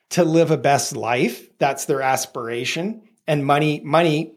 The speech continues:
helps that, right? It does. It's, it's the vehicle. It's the gas for the engine. It, it doesn't mean that money makes it, but it sure helps,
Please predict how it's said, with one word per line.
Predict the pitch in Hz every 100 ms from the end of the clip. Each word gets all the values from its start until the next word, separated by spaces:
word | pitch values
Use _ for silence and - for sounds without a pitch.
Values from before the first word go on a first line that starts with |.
| -
helps | - 214 359 -
that, | 101 - -
right? | - 165 349
It | 202 165
does. | - 392 - -
It's, | 135 -
it's | 147 160 -
the | 196
vehicle. | 185 359 - 127 - _ - - - - - _
It's | -
the | -
gas | 160 226 247 - -
for | - 170
the | 202
engine. | 262 233 147 - _ _ _ _ _
It, | - 156
it | 220 185
doesn't | 185 180
mean | 196 202
that | 160
money | 139 170 175
makes | 131 123 143 196 403 - -
it, | 123 120 226 - - _ _ _ _ _ -
but | 139
it | 147 127
sure | - - 160
helps, | 147 - 127 - - -